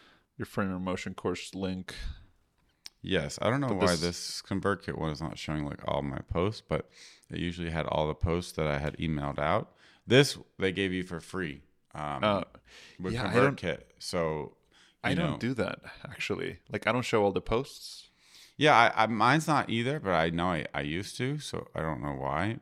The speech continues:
Speaker 2: but I liked showing all the posts.
Speaker 1: Oh, that's
Speaker 2: Um,
Speaker 1: interesting. I intentionally don't for some reason. I mean,
Speaker 2: I
Speaker 1: I
Speaker 2: think
Speaker 1: don't
Speaker 2: you
Speaker 1: know.
Speaker 2: should, because then people can get a taste of,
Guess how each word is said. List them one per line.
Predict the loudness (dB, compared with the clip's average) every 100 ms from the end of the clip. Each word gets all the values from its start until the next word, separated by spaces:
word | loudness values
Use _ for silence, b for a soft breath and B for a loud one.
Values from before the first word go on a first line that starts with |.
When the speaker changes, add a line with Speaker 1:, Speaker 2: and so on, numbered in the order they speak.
| -6
Speaker 2:
but | -4 0
I | 0
liked | 0 -4
showing | -8 -4 -4
all | -6 -10
the | -12
posts. | -10 -10 -10 -14 -16 _
Speaker 1:
Oh, | -12 -8
that's | -6 -8
Speaker 2:
Um, |
Speaker 1:
interesting. | -10 -10 -12 -8
I | -4
intentionally | -4 -4 -6 -6 -6
don't | -6 -10 -10
for | -10
some | -8 -8
reason. | -8 -8 -14 _
I | -4
mean, | -2 -2 6
Speaker 2:
I | 6
Speaker 1:
I |
Speaker 2:
think | 6 2
Speaker 1:
don't | 4
Speaker 2:
you |
Speaker 1:
know. | 0
Speaker 2:
should, | 4 4 4
because | 4 4 4
then | 4 2
people | 2 2
can | 2
get | 4
a | 4
taste | 2 2 2 0 -2
of, | -4 -6 -20